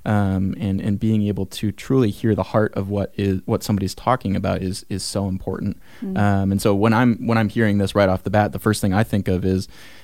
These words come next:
Speaker 1: yeah, I need to, to not worry about talking, um, but I need to worry more about listening and trying to draw out, um, draw out truth and, and the other person's perspective more accurately through that.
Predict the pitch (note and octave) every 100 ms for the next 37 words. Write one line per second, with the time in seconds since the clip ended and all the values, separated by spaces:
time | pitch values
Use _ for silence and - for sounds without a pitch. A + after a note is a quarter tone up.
0 | - A2 A2 A#2 A2 - G#2 G2 F#2+ -
1 | - - - - G#2+ G2+ G#2+ - G#2+ G2+
2 | G#2 F#2+ F2+ - - B2 C3+ - F2+ F#2+
3 | A#2+ - G#2 G2 F#2 F#2 G2 - F#2+ G2
4 | G#2 F#2+ F#2 F#2+ F#2 F#2 F#2+ - - -
5 | G2+ - G2 F2 F#2+ F2 G2+ F#2+ F#2 G2
6 | F#2+ F#2+ F#2+ G2 F#2 - - - - G2
7 | F#2 F2+ F2 G2+ - - - - - A2
8 | G#2 F#2+ - - B2 - G2 F#2 - G2+
9 | F#2+ F2+ F#2+ - G2 G2+ - F#2+ - F#2+
10 | F#2+ F#2 E2+ F#2 - - - G2 - F#2
11 | F#2+ G2+